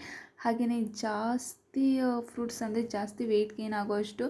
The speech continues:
ಫ್ರೂಟ್ಸ್ನ ತಿನ್ನಬೇಡಿ, ಯಾಕಂದರೆ ಫೋರ್ ಕೆ ಜಿಸ್ಗಿಂತ ಜಾಸ್ತಿ ಇದ್ದರೆ, ಆ, ನಾರ್ಮಲ್ ಡೆಲಿವರಿ ಸ್ವಲ್ಪ ಕಷ್ಟ ಆಗ್ಬೋದು. ಹಾಗೆಯೇ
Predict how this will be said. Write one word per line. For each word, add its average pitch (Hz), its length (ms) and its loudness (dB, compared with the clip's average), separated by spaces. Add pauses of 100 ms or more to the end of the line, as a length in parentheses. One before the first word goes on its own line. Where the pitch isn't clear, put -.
(400)
ಫ್ರೂಟ್ಸ್ನ 202 400 0
ತಿನ್ನಬೇಡಿ, 214 480 6
ಯಾಕಂದರೆ 208 380 0
ಫೋರ್ 226 420 2
ಕೆ 233 140 2
ಜಿಸ್ಗಿಂತ 220 460 -2
ಜಾಸ್ತಿ 214 680 2
ಇದ್ದರೆ, 226 440 0 (440)
ಆ, 226 40 -2 (420)
ನಾರ್ಮಲ್ 202 440 2
ಡೆಲಿವರಿ 208 300 4
ಸ್ವಲ್ಪ 208 240 -2
ಕಷ್ಟ 208 360 -4
ಆಗ್ಬೋದು. 226 760 -2 (340)
ಹಾಗೆಯೇ 254 580 2